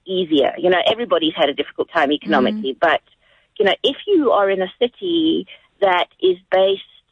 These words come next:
Speaker 1: you know, the economy is based on government and diplomats rather than on business, you know, you go on having a viable business proposition in difficult economic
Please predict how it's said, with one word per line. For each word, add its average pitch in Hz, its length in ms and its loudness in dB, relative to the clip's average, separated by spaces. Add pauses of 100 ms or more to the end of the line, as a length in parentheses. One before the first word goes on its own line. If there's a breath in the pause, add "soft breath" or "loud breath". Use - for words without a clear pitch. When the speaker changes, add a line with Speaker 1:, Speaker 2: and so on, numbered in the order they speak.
Speaker 1:
you 185 160 0
know, 170 80 2
the 185 60 -2
economy 240 340 0
is 202 60 -14
based 190 300 0
on 185 160 -2
government 196 500 0
and 175 160 -4
diplomats 165 640 -2
rather 165 400 0
than 170 140 2
on 156 180 2
business, 160 500 -2 (840 soft breath)
you 202 100 2
know, 185 100 4
you 190 220 -4
go 240 440 2
on 180 520 0 (260)
having 220 240 2
a 190 60 2
viable 190 480 0
business 190 460 -2
proposition 165 1080 0 (180)
in 175 380 2
difficult 180 480 -4
economic 156 440 -2